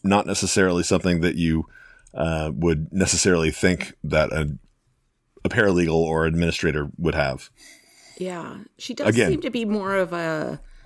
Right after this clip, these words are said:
Speaker 2: of a girl Friday, right? She's like a jack of all trades, Jill of all
Speaker 1: Yeah, the
Speaker 2: trades. Yeah.
Speaker 1: Yeah, Jill of all trades. Yeah. Uh, she, the, the enigma that is Nikki. I want to know more.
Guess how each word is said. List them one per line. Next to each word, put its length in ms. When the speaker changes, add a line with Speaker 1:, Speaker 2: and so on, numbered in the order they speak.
Speaker 2:
of 160
a 60
girl 340
Friday, 580
right? 320
She's 300
like 180
a 380
jack 260
of 60
all 100
trades, 480
Jill 240
of 100
all 160
Speaker 1:
Yeah, 220
the 140
Speaker 2:
trades. 220
Yeah. 140
Speaker 1:
Yeah, 200
Jill 260
of 60
all 120
trades. 300
Yeah. 220
Uh, 320
she, 420
the, 220
the 320
enigma 560
that 220
is 200
Nikki. 400
I 160
want 280
to 80
know 160
more. 280